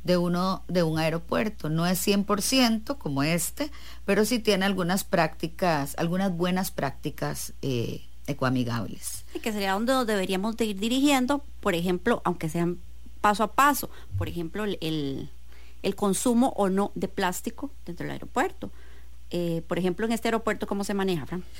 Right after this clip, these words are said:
Speaker 1: En este aeropuerto se recicla, entonces.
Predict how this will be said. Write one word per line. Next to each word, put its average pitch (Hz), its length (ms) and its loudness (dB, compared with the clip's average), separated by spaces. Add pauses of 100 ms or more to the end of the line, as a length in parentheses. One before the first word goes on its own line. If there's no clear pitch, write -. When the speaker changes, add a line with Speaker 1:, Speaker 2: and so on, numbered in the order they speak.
(200)
Speaker 1:
En 196 120 2
este 214 220 4
aeropuerto 262 800 6
se 202 180 4
recicla, 151 680 2
entonces. 143 760 0